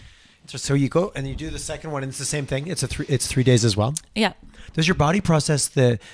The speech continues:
Speaker 1: the medicine differently because now it's already in your system? And, like, is it, do you take a lesser dose? Does it have different impact, like, second time around?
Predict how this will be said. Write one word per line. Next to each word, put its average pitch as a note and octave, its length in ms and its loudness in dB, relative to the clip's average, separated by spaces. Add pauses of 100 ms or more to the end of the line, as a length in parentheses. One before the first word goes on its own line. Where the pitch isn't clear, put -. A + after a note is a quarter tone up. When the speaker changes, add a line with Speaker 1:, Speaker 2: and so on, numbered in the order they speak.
(180)
Speaker 1:
the B2 160 4
medicine B2 360 4
differently B2 480 0
because A#2 400 0
now A2 160 2
it's G#2+ 120 0
already A#2 240 0
in A2+ 80 -2
your G#2 120 -4
system? B2+ 440 -6
And, G#2+ 140 -2
like, G2+ 180 -4
is G#2+ 140 -6
it, - 140 -10
do A2 80 -6
you - 20 -6
take A2 180 -8
a G#2+ 60 -10
lesser G2 300 -8
dose? B2+ 480 -2
Does A#2+ 180 -6
it A2+ 80 -8
have F#2+ 160 -8
different G#2 280 -4
impact, C3+ 380 -10
like, B2 160 -6
second - 280 -10
time A2+ 180 -8
around? A2+ 160 -10